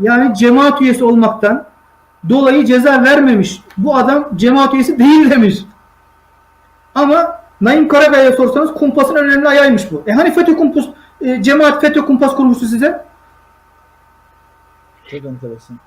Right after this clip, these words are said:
Speaker 2: Yani çok çok ilginç bilgiler. Hakikaten yani gerekçeli karar sizin de programın başında,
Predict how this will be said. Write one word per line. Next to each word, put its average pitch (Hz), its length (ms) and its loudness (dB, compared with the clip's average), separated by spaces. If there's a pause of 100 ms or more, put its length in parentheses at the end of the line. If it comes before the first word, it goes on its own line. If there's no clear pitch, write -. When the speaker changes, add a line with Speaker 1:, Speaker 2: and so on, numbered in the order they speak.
(760)
Speaker 2:
Yani 135 260 -12
çok 165 260 -10
çok 170 200 -12
ilginç 156 420 -16
bilgiler. 139 560 -12 (560)
Hakikaten 160 640 -12 (180)
yani 131 240 -12
gerekçeli 156 560 -12
karar 151 360 -10
sizin 139 400 -18
de 147 140 -8
programın 143 520 -14
başında, 139 540 -12